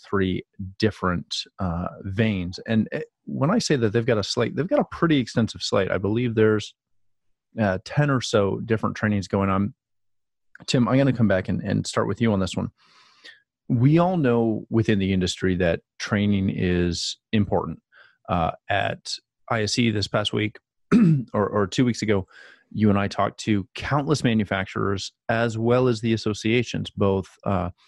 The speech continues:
Infocom, or sorry, Avixa and Cedia, and, and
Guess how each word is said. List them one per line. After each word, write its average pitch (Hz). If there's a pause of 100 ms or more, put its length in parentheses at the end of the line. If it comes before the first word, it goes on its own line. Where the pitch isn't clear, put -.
(420)
Infocom, 107
or 110
sorry, 101
Avixa 98 (580)
and 101
Cedia, 120
and, 113
and 104